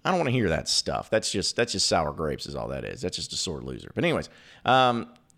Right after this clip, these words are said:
you know, Arkansas just went into this and they executed their game plan. Defensively is what's gonna keep 'em in these games.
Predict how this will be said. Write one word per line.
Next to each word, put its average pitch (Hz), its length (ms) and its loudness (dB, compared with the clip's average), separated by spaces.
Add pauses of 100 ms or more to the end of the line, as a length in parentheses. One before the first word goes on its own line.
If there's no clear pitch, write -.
you - 20 2
know, 123 100 4
Arkansas 165 480 6
just 135 220 0 (120)
went 123 360 0
into 139 220 0
this 117 200 2
and 120 60 0
they 117 140 2
executed 120 380 0
their 135 80 4
game 104 240 2
plan. 107 220 -2
Defensively 127 520 0
is 104 140 2
what's 117 120 0
gonna 120 140 0
keep 113 220 0
'em 110 100 2
in 107 100 0
these 104 200 0
games. 87 340 -4